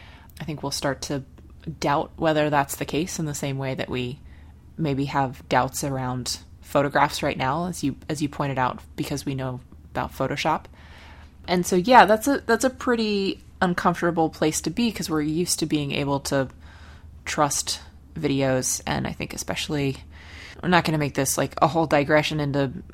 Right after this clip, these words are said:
politics or whatever, but in an era of fake news and whatnot, the idea that even things that have a lot of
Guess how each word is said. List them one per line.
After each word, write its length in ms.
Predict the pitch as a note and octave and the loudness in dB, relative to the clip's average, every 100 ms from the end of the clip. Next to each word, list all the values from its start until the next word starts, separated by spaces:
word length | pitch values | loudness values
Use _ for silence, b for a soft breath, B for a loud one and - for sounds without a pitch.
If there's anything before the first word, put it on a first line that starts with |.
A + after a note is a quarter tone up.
| - - - - | -20 -20 -18 0
politics 540 | G3+ G3 F3+ D#3+ - | 8 8 8 4 2
or 100 | D#3 | 2
whatever, 420 | D3+ C#3+ C#3 C#3+ | 2 4 4 2
but 180 | C#3 D3 | 2 0
in 120 | D3 | 0
an 120 | D3 C#3+ | -2 -4
era 320 | D3 C#3+ C#3 | -2 0 2
of 240 | - C3 - - - | 0 -4 -6 -12 -6
fake 280 | - D3 | -2 -2
news 260 | D#3 D3+ C#3+ | -2 -2 -2
and 120 | C#3+ | -2
whatnot, 480 | C#3 - C#3 C3+ - B B B - | -2 0 0 0 -2 B B B -6
the 160 | - D#3 | 2 4
idea 440 | C#3+ C#3 C#3+ C#3 | 4 2 2 2
that 440 | B2 C#3 C3 - - b b b - | 2 0 0 -4 -10 b b b -4
even 260 | F3+ F3 D#3+ | 0 0 0
things 380 | D#3 D3+ C#3+ | 0 -2 -4
that 260 | - C#3 - - - - - | -2 0 -2 -8 -20 -20 -14
have 220 | - D#3+ | 2 4
a 40 | D3 | 6
lot 240 | D3+ C#3+ | 6 6
of 80 | C#3+ | 6